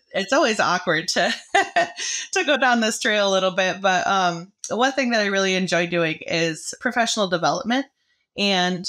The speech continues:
um, I actually, I'm also very competitive. And so when you can bring those two together, I find a lot of joy in it. And so, um, I was competing in a contest called the Discussion Meet through Farm Bureau a couple of years ago,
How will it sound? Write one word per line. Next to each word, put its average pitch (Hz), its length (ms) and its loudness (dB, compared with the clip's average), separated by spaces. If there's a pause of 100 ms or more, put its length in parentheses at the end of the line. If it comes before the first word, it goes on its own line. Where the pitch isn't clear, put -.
um, 160 540 0 (100)
I 185 300 2
actually, 180 440 -2
I'm 175 140 0
also 170 240 0
very 165 160 2
competitive. 180 680 0
And 185 140 -2
so 170 160 2
when 170 120 2
you 165 100 -2
can 190 100 -8
bring 185 220 2
those 165 260 0
two 185 160 -2
together, 160 580 2
I 170 120 0
find 165 420 -2
a 170 80 -4
lot 170 180 2
of 165 120 -2
joy 143 260 0
in 143 100 0
it. 147 120 -2 (420)
And 170 200 0
so, 165 440 2
um, 151 320 0
I 165 100 0
was 180 240 -2
competing 185 600 -2
in 170 340 -2
a 156 160 -2
contest 175 520 -2
called - 200 -6
the 156 60 -2
Discussion 160 580 -2
Meet 147 240 -2 (340)
through 185 240 0
Farm 170 300 0
Bureau 190 340 2
a 151 80 0
couple 160 320 -4
of 147 100 -2
years 185 280 -4
ago, 156 420 2